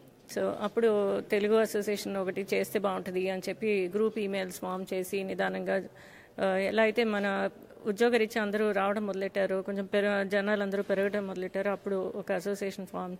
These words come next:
చేసి నిత్యం అంటే every year ఉగాది, ఆ,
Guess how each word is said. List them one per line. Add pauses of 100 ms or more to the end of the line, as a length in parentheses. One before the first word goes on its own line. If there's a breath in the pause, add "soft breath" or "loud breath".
చేసి (960 loud breath)
నిత్యం
అంటే
every
year (440)
ఉగాది, (300)
ఆ,